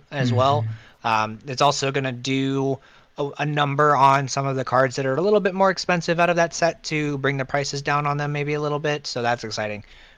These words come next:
Speaker 1: Um,
Speaker 2: Mm-hmm.
Speaker 1: I'm very, very excited to see that. I haven't, I didn't get to play, um, I didn't get to play the,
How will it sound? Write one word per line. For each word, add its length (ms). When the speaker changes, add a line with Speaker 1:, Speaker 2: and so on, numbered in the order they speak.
Speaker 1:
Um, 800
Speaker 2:
Mm-hmm. 60
Speaker 1:
I'm 100
very, 340
very 240
excited 300
to 60
see 140
that. 120
I 120
haven't, 380
I 80
didn't 160
get 120
to 80
play, 480
um, 480
I 100
didn't 200
get 180
to 400
play 520
the, 720